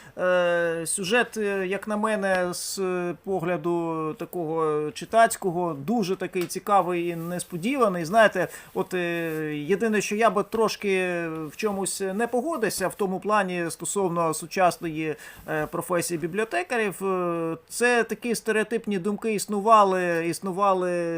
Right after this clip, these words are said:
ну, все-таки кілька, кілька років тому. От, е, сьогодні сучасні українські бібліотеки насправді є таким, е, середовищем, е,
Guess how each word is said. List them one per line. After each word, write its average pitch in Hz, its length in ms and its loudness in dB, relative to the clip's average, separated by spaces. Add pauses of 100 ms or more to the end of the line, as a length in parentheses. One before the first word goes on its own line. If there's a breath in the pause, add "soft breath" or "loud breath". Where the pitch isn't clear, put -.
(140)
ну, 196 200 -4
все-таки 175 640 -6
кілька, 202 480 2
кілька 196 360 -4
років 180 360 -2
тому. 269 420 -2 (240 loud breath)
От, 180 360 0
е, 143 240 -2
сьогодні 202 640 -2
сучасні 202 520 0
українські 190 480 -4
бібліотеки 185 640 -2
насправді 175 520 0
є 175 260 -2
таким, 175 360 -4
е, 160 180 -2
середовищем, 160 880 -2
е, 147 260 -4